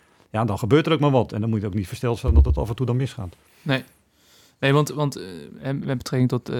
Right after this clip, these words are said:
Speaker 2: de, het eerste argument voor transparantie, hè, dus dat mensen, eh, meer zicht krijgen op hun eigen gedrag, dat zou ook effect kunnen hebben op de betrokkenheid.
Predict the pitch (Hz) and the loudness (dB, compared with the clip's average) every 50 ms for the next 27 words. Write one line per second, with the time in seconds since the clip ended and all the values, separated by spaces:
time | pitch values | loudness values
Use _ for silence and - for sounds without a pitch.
0 | 120 - - - - 139 143 - - - 139 127 - - - 127 117 127 120 120 | -6 -8 -10 -12 -12 -14 -12 -8 -4 -4 -4 -4 -4 -4 -4 -4 0 2 2 2
1 | 120 117 - 131 - - 123 120 117 - - 123 113 113 117 120 - - 143 151 | 2 0 -2 -6 -6 -4 -4 -4 -4 -2 -4 -4 -2 -2 -2 -2 -4 -6 -6 -4
2 | 143 123 117 117 113 - - - 117 113 113 117 - - - 113 110 110 110 - | -4 -4 -4 -6 -8 -8 -6 -4 -2 -2 -2 -2 -4 -4 -4 -4 -4 -4 -6 -8
3 | - - 117 110 110 110 110 113 120 117 113 - - 123 - - - 120 117 117 | -8 -10 -8 -8 -6 -4 0 0 2 2 2 0 -2 -4 -4 -4 -2 -2 -2 0
4 | 117 123 - - 123 - 110 113 113 107 - - - - 127 117 120 - - - | -2 -4 -4 -4 -4 -4 -4 -6 -6 -8 -8 -10 -6 -2 -2 -2 -2 -4 -10 -18
5 | - _ _ _ _ _ _ _ - - 131 - - - 147 143 - 127 - - | -20 _ _ _ _ _ _ _ -4 -4 -2 0 2 2 2 0 0 -4 -4 -4
6 | - - - - - 120 117 117 - 131 - - 127 - - - - 160 156 - | -4 -4 -2 0 2 2 4 4 2 0 -2 -2 -4 -4 -2 0 2 2 4 4
7 | 120 107 110 107 107 - - - | 4 4 2 2 0 -4 -10 -18